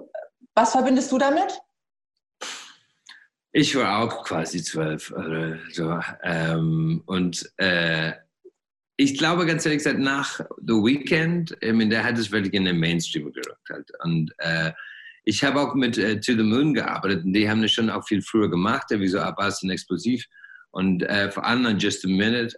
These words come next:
Speaker 2: äh, mit Bizarre halt an Caramel, die auch so eine Hitmaschine ist. Und, ähm, der Witz war halt, ähm, das war keine absichtliche strategische, wir müssen jetzt ein eighties Sound machen, weil beide,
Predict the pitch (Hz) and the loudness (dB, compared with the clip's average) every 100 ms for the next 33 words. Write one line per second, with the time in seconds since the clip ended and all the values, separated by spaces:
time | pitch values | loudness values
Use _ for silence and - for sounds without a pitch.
0 | - 98 95 95 95 90 98 82 107 104 | -6 -2 0 2 2 0 -2 0 0 0
1 | 123 117 110 104 95 95 110 117 117 117 | 0 0 0 0 -2 0 0 2 2 0
2 | 113 110 - - _ _ _ - 95 98 | -2 -6 -14 -20 _ _ _ 2 4 4
3 | 101 101 101 101 95 90 110 110 101 110 | 2 -2 -2 0 2 0 -2 0 0 2
4 | 107 104 107 107 - 101 95 - 92 95 | 2 2 0 -2 -2 0 0 -2 -2 0
5 | 92 90 - _ _ _ _ _ _ _ | 0 -2 -6 _ _ _ _ _ _ _
6 | _ _ - - 101 85 151 - 139 123 | _ _ -10 -2 0 0 -2 -4 -4 -2
7 | 120 113 - - - _ _ - 104 104 | 0 -2 -6 -18 -20 _ _ -4 0 0
8 | 101 95 - - 107 107 113 131 139 127 | 0 -4 -8 -4 -2 0 0 0 0 -2
9 | - 123 120 135 120 120 110 101 - 101 | 0 -2 0 0 0 0 0 0 0 0
10 | 120 120 117 110 92 98 110 107 107 101 | 2 2 0 0 0 2 0 0 0 0
11 | 101 95 87 104 135 139 131 127 127 107 | 0 -2 0 0 0 -2 -2 -2 -2 -2
12 | 92 - 104 110 113 95 | -2 -4 -2 0 0 -2